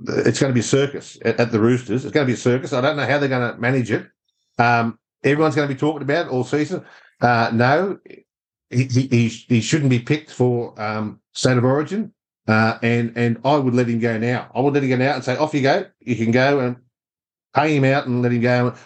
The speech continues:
It's gonna be a distraction for our game. It's gonna be for our game. We don't, we don't need it. You know,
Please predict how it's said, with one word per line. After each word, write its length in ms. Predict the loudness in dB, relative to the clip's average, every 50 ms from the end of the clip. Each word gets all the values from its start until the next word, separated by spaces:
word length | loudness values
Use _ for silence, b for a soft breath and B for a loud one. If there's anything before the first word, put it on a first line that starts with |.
| B
It's 140 | -6 -2 0
gonna 160 | 0 0 0
be 100 | 0 -2
a 20 | -2
distraction 380 | -2 -2 -2 -2 -2 -2 -6 -4
for 200 | 0 2 2 2
our 100 | 2 2
game. 180 | 0 -4 -6 -8 -14 _ _ _
It's 80 | -4
gonna 140 | -2 0 2
be 120 | 2 0 0
for 140 | 2 0 0
our 100 | 0 0
game. 160 | -2 -4 -2
We 100 | -2 0
don't, 140 | -2 -2 -2
we 80 | -2 0
don't 200 | 0 -2 -2 -4
need 160 | -4 -4 -6
it. 120 | -6 -6
You 80 | -4 -4
know, 140 | -4 -6